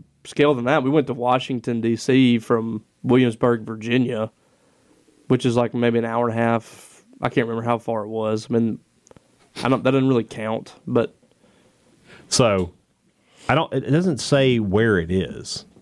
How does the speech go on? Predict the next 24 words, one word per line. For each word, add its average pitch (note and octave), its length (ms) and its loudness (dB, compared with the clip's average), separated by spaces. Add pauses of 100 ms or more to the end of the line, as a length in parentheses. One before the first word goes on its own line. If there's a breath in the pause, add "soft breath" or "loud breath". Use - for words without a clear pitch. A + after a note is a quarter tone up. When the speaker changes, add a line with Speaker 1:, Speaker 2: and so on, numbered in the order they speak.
(1200)
Speaker 2:
but G2 140 2
it's G2 200 -4
in A2+ 180 4
Lexington. F2 640 -2 (800)
And G2 200 4
listen B2+ 220 4
to G#2 60 2
this. E2+ 380 0 (460)
Grit C#3+ 240 2
and B2 220 0
Wit, C3+ 260 2 (400)
Griffin E3 300 2
and A2+ 180 0
Witt B2 220 0
spoke C3+ 400 0
with G#2+ 120 -2
the G2 80 0
medical G2 480 2
examiner E2+ 460 0
who F#2+ 140 2
performed A2 500 0
the F#2+ 60 -2
bear's F#2+ 360 0
necropsy. F#2 640 -4